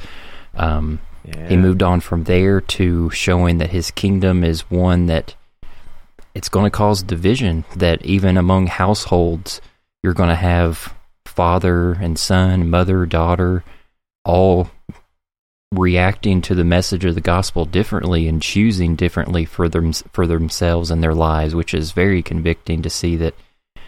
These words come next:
Speaker 1: it's not all going to be received in the same way, and that families are gonna experience conflict because of what Jesus is offering to the world.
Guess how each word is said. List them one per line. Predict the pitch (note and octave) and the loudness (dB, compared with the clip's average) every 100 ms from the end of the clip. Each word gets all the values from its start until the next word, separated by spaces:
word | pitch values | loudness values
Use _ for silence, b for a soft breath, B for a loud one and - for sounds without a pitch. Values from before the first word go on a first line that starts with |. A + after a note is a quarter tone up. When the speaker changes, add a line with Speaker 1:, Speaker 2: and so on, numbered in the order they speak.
| b | b
Speaker 1:
it's | E2+ E2+ F#2 | -10 -4 0
not | E2+ - | 0 0
all | F2 E2+ F2 | 0 2 2
going | F#2 E2+ | 2 0
to | E2 | 2
be | E2+ | 0
received | E2 - - F2 E2+ D#2+ - F2+ | -2 -4 -2 0 0 -2 -6 -4
in | E2 | -4
the | |
same | - - E2+ D#2+ | -4 -2 -2 0
way, | E2 E2+ E2 D#2+ | 0 2 0 -2
and | D#2+ D#2+ | -4 -4
that | D2+ C#2+ - b b _ _ | -6 -8 -14 b b _ _
families | - F2 E2 E2+ E2 D#2 | -4 0 2 2 0 0
are | E2+ | -2
gonna | E2 E2+ D#2+ D#2 - _ _ _ _ _ _ _ _ _ _ _ _ F2 | 0 2 2 0 -6 _ _ _ _ _ _ _ _ _ _ _ _ -8
experience | - - F#2 F2 F2 F2 - - - - | -6 -2 2 2 2 0 -2 -6 -6 -6
conflict | - F2 F2+ - F2 D#2 - - - | 0 2 0 -2 -2 -4 0 0 0
because | F2 - E2 D#2 | -8 -4 -4 -2
of | D#2+ D2+ | -6 -4
what | E2 E2 | -2 -2
Jesus | - E2 D#2+ - | -2 -4 -2 -4
is | E2 - | -6 -2
offering | E2 E2 E2+ D#2+ | -4 -2 -4 -4
to | - | -4
the | D#2+ | -4
world. | D#2 E2 D#2+ D#2+ E2 | -4 -2 0 -2 -4